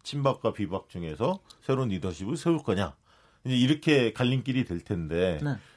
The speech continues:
Speaker 1: 그러면 기존 인물들로, 어, 차지할 가능성이 상당히 지금으로서는 커 보이는데
Speaker 2: 네.
Speaker 1: 과연 바뀔까? 그러니까 저는 아까 이 핵심은 그거 같아요. 그 정태근 의원님 말씀 잘했듯이 안에서 그거를 받쳐줄 그룹이 있느냐?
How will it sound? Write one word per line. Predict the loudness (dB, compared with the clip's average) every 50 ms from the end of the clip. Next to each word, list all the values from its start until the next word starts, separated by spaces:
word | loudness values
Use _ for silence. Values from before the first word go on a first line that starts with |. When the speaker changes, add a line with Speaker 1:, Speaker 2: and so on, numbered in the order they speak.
| _ _
Speaker 1:
그러면 | _ 0 2 2 2 0 -2
기존 | -4 0 0 2 2 2
인물들로, | 2 2 2 2 2 2 2 2 2 2 4 4 2 2 0 -2 -6 -12 _ _ _ -4
어, | 0 2 2 2 0
차지할 | -2 -6 -2 2 2 2 2
가능성이 | 2 0 -2 -2 -2 -4 -6
상당히 | -4 -4 0 0 0 0 0
지금으로서는 | 0 -2 0 2 2 2 2 2 0 -2 -6 -6
커 | -4 -4 -2
보이는데 | 0 0 0 -2 -4 -6 -6 -6 -6 -6 -6 -8 -10 _
Speaker 2:
네. | -6 -6 -6 -6 -8 _ _
Speaker 1:
과연 | -6 -4 -4 -4
바뀔까? | -4 -8 -4 -2 -2 0 2 0 0 0 -2 -8 _ _ _ _ _ _ _
그러니까 | -2 0 2
저는 | 2 2 2 2 0 -2 -8 -14 -20 -20 -20 -10 _
아까 | -4 0 2 4 2
이 | 4
핵심은 | 2 0 0 -2 0 0 0
그거 | 0 2 2
같아요. | 2 2 2 0 -2 -2 -2 -2 -4 -4 -2
그 | 0 2 2 2 2 0 -2 -6 -10 -8
정태근 | -6 -6 -2 0 0 0 2
의원님 | 0 0 0 -2 -2
말씀 | -2 -2 -2 -4 -4 -8 -8
잘했듯이 | -6 -2 -2 -2 -4 -4 _ -12 -12 -8 -6 -4 -4 -4 -6 -8 -12 _ _ _ _ _
안에서 | -4 -2 0 0 0 -2 -2 -4 -6
그거를 | -6 -4 -2 0 2 2 0 0
받쳐줄 | -2 -6 -8 -4 -2 -2 -2 0 0 -2 -2 -2 -4 -8 _ _ _ _ _ -4
그룹이 | -2 -2 -2 0
있느냐? | -2 -2 -2 -2 -2 -2 -4 -4 -10